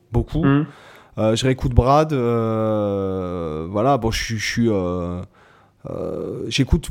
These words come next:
Speaker 1: enfin, voilà, c'est, c'est, pour moi, le, le, le, si tu veux, j'ai, quand j'écoute un musicien, dans le style, on va dire, tout ce qui est apparenté à musique improvisée, jazz et compagnie, euh, ou que ce soit du funk, ou que ce soit du groove, hein, peu importe le style, hein, quand,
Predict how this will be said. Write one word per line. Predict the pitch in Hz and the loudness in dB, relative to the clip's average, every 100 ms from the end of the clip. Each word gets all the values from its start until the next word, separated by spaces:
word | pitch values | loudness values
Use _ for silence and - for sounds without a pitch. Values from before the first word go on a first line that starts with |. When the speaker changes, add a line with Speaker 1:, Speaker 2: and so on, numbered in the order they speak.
| - | -4
Speaker 1:
enfin, | 139 131 | 2 2
voilà, | 123 156 165 139 | 4 4 4 2
c'est, | - 110 | -2 -4
c'est, | - 127 | 0 0
pour | 123 143 | 2 2
moi, | 147 175 185 | 6 6 6
le, | 175 147 | 6 6
le, | 139 135 | 6 4
le, | 131 127 - - - | 4 2 -2 -14 -14
si | - | 0
tu | 160 | 4
veux, | 185 | 6
j'ai, | 151 | 4
quand | - - 160 | 0 4 4
j'écoute | 160 160 170 | 4 4 6
un | 165 | 6
musicien, | 156 151 139 175 180 196 175 156 _ _ _ _ - _ _ _ _ - - | 6 2 4 4 6 2 -4 -10 _ _ _ _ -20 _ _ _ _ -6 4
dans | 143 | 6
le | 147 | 6
style, | 139 - 165 | 4 4 6
on | 139 | 6
va | 123 | 4
dire, | 127 135 | 4 2
tout | - | 0
ce | - | 4
qui | 139 | 4
est | |
apparenté | 127 131 131 135 | 6 4 4 4
à | |
musique | 131 127 135 | 2 2 0
improvisée, | 131 - 123 123 135 131 | 2 2 0 2 2 4
jazz | 127 131 123 | 4 4 2
et | 120 | 0
compagnie, | 113 120 123 160 165 - - - - | 0 2 4 2 0 -10 -20 -20 -6
euh, | - 113 | 2 4
ou | 113 143 | 4 2
que | - | 2
ce | 139 | 4
soit | - 135 | 6 4
du | 123 | 4
funk, | - - 139 139 135 127 | 2 6 6 6 4 0
ou | 120 | -4
que | |
ce | - - | -6 0
soit | 135 | 2
du | 117 | 2
groove, | 110 123 147 139 | 2 4 4 4
hein, | 123 | 4
peu | 113 | 4
importe | 127 123 - | 4 4 2
le | 135 | 2
style, | 127 - 175 151 | 0 0 2 4
hein, | 123 | 2
quand, | 120 | 2